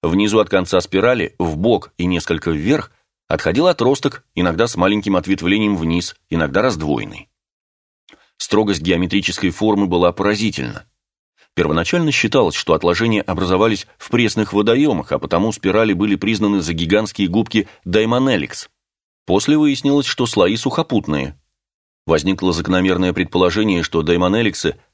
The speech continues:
какие-то странные растения, возможно, лианы, обвившиеся вокруг деревьев. Подобных образований было очень много, так что было ясно, что эти необычные структуры в раннем миоцене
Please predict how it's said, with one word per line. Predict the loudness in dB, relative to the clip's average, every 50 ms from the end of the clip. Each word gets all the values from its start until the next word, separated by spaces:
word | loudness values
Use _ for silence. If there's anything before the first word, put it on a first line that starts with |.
| _ _ _
какие-то | -4 -2 -2 -2 -2 -2 -2
странные | -2 0 0 0 2 2 0 0 0
растения, | -2 -2 -4 -4 -2 -2 0 0 -2 -4 -2
возможно, | -2 -2 -2 0 0 -2 0 0 -2 -2 -2
лианы, | -2 0 2 2 4 2 2 0 0
обвившиеся | -2 -2 -2 -2 -2 -2 0 -2 -2 -2 0 0
вокруг | 0 0 2 0 -2 -2
деревьев. | 0 0 0 0 -2 -2 -4 -10 -14 -16 -20 _ _ _ _ _ _ _ _ _ _ _ _ _ _ _ _
Подобных | -2 0 0 2 0 0 0 0
образований | 0 0 0 2 2 2 2 2 2 2 0 0
было | 2 0 0 0
очень | 0 -2 -2 -2 -2 -2
много, | 0 0 2 0 0 0 -2 -4 -6 _ _ _ _ _ _ _ _
так | -4 -4 -4
что | -6 -4
было | -2 0 0 2
ясно, | 2 2 2 2 2 2 0 -4 -4
что | -2 0 0 0 0 0
эти | 0 0 0 0 -2
необычные | 0 0 2 2 2 0 -2 -2 -2 -4 -4
структуры | -2 -2 -2 -2 -2 -2 0 0 0
в | 2 0
раннем | 0 0 0 0 0
миоцене | 0 0 0 -2 -2 -2 -2 -2 -2 -4